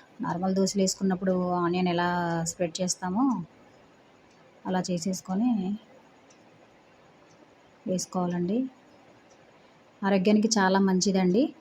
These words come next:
కాకపోతే నార్మల్ దోశకున్న టేస్ట్ రాదు. మన నోటికి రుచిగా ఉంది అంటే ఆరోగ్యానికి అది ఉపయోగపడదండి. మన రోచి-, నోటికి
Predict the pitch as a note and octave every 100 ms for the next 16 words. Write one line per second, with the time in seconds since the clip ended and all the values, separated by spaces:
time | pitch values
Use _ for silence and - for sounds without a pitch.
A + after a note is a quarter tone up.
0 | - - - - G#3 G#3+ C4+ B3 F#3+ G#3
1 | A3+ A3+ A3 A3+ A3+ G#3 G#3 G3 F#3+ F#3+
2 | G3 - G#3 F#3 F#3 D4+ - - - -
3 | - - - - - - - - - -
4 | - - - - G3 G3+ G3+ G#3 A3+ C4
5 | B3 A3+ A#3 A3+ A#3+ A#3+ A3+ G#3+ G#3+ A#3
6 | A#3 - - - - - - - - -
7 | - - - - - G#3+ G#3 A3+ G3+ A3
8 | G#3 A3 A3 A#3 A#3 G#3+ F#3+ F#3 G3+ G#3
9 | G#3 F#3 F3+ F3 G#3+ D#4 - - - -
10 | - - - G3+ G3 G#3 A3 C#4 A3 G#3
11 | A3 B3+ C4 A#3+ B3 A#3+